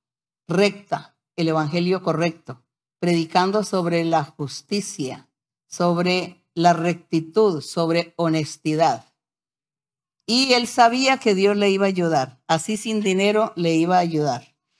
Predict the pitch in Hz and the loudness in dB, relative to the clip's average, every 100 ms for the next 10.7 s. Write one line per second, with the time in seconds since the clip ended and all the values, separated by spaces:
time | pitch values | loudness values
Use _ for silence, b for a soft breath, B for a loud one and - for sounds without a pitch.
0 | _ - 175 233 233 240 247 240 247 240 | _ -2 0 2 2 2 0 0 -2 -2
1 | 196 180 180 208 220 220 220 233 233 202 | -2 -4 -2 0 0 0 0 -2 0 0
2 | 180 175 165 160 190 202 226 226 185 196 | 2 2 0 -2 0 2 2 2 2 2
3 | 202 - - 226 208 190 175 190 - - | 0 -4 2 2 4 2 2 0 -6 -18
4 | - _ _ _ _ _ _ _ _ _ | -20 _ _ _ _ _ _ _ _ _
5 | - 202 233 247 247 240 233 214 202 196 | 2 2 4 0 -6 -6 -2 -2 -2 -2
6 | 202 175 170 175 180 185 - 180 170 165 | -2 0 0 0 -2 -6 -4 -2 0 -2
7 | 160 156 156 - 165 156 165 180 156 151 | -4 -6 -10 -6 -2 0 2 2 2 -4
8 | 147 147 _ _ _ _ _ _ _ _ | -4 -8 _ _ _ _ _ _ _ _
9 | _ _ - 190 185 180 175 175 175 - | _ _ -2 2 2 2 0 0 0 2
10 | 208 208 202 190 190 180 - | 2 2 0 -2 -4 -10 -20